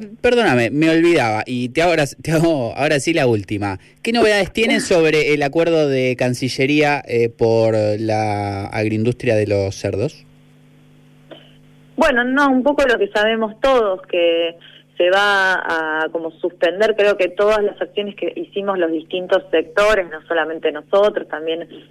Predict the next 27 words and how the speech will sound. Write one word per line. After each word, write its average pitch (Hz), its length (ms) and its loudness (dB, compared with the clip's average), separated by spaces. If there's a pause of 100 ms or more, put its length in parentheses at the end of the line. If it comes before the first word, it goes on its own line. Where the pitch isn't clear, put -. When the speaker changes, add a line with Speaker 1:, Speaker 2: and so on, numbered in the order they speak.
(200)
Speaker 2:
sectores, 160 460 -2 (100)
eh, 143 380 -2 (400)
más 160 260 -6
de, 143 520 -4 (100)
que 147 100 0
vienen 160 300 0
de 147 80 0
las 151 140 -6
luchas, 165 280 0 (280)
eh, - 280 -6
ambientalistas, 160 920 0 (120)
eh, - 360 -8 (220)
generaron 165 520 2
un 151 140 -8
poco 156 340 -2
de 135 180 0
ruido. 202 760 2 (680)
Hay 160 180 -6
una 165 220 -4
sociedad, 180 680 0
insisto, 180 500 -6
hay 220 120 2
una 214 240 0
sociedad 196 440 0
que 196 140 -4 (100)
ya 208 240 0 (460)
ciertos 113 360 0